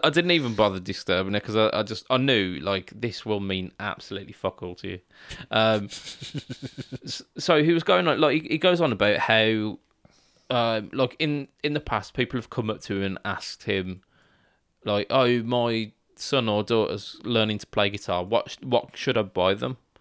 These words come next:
And he said that he's never had a good answer because he always feels guilty about suggesting really expensive guitars or he doesn't really want to suggest guitars that he doesn't believe in.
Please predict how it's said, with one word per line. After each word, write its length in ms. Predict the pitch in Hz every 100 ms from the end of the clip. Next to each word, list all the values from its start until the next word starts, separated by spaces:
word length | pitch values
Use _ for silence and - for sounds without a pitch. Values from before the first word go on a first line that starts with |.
| _ - - _
And 160 | 117 117
he 80 | 117
said 220 | - 120
that 80 | 110
he's 140 | 110
never 220 | 151 147 139
had 160 | 139
a 40 | 123
good 200 | 117 101
answer 280 | 95 - 92
because 260 | - 104
he 80 | 117
always 220 | 110 113
feels 300 | - 113 104
guilty 320 | - 107 -
about 320 | 110 104 98 - _ _ _ _ -
suggesting 640 | - 107 107 104 - 104
really 240 | 104 101 95
expensive 540 | - - 95 - 92
guitars 760 | 101 - 87 87 - - - - _ _ _ _ -
or 560 | 120 107 98 98 110 - _ _ _ -
he 100 | 107
doesn't 320 | 120 110 110
really 280 | 110 104 107
want 280 | 101 101 -
to 380 | 107 101 92
suggest 460 | - - 104 - -
guitars 460 | - - 98 92 -
that 160 | 87
he 100 | 104
doesn't 260 | 95 95 92
believe 380 | 101 101 87 -
in. 180 | 95